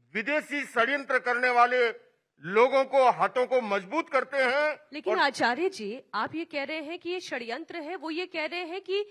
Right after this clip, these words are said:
Speaker 2: केवल हिंदुओं का उत्थान हो रहा है सरकार में, अल्पसंख्यकों को तो किनारे कर दिया गया है।
Speaker 1: अब देखिए, जिसके आंखों पर चश्मा लगा हुआ हो, मैं आपके सामने खड़ा हूं,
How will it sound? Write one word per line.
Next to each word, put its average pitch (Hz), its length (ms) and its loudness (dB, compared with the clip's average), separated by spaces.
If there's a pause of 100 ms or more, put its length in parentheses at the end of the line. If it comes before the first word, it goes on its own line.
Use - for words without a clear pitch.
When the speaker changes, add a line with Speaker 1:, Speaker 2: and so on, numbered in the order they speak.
(280)
Speaker 2:
केवल 359 260 -2
हिंदुओं 302 540 0
का 466 120 2
उत्थान 381 480 0
हो 359 120 -2
रहा 370 240 2
है 381 200 -2
सरकार 247 580 -4
में, 294 260 -8 (280)
अल्पसंख्यकों 392 760 -4
को 466 120 -10
तो 453 120 -12
किनारे 339 380 -4
कर 277 180 -6
दिया 180 240 -14
गया 170 220 -14
है। 170 240 -14 (920)
Speaker 1:
अब 151 100 -20
देखिए, 196 680 -2 (880)
जिसके 202 560 -4
आंखों 185 380 -4
पर 190 180 -2
चश्मा 180 440 -2
लगा 170 280 2
हुआ 190 260 4
हो, 143 440 -2 (180)
मैं 151 120 -4
आपके 196 340 0
सामने 214 400 2
खड़ा 175 220 -2
हूं, 135 200 -4